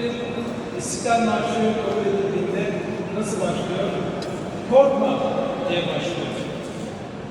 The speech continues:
Karşımızda o dönemin en güçlü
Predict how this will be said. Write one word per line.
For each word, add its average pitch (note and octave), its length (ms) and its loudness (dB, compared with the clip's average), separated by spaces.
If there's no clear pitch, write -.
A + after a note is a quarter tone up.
Karşımızda A3 560 2
o A3+ 220 2
dönemin A3 340 4
en A3 200 4
güçlü F#3 300 0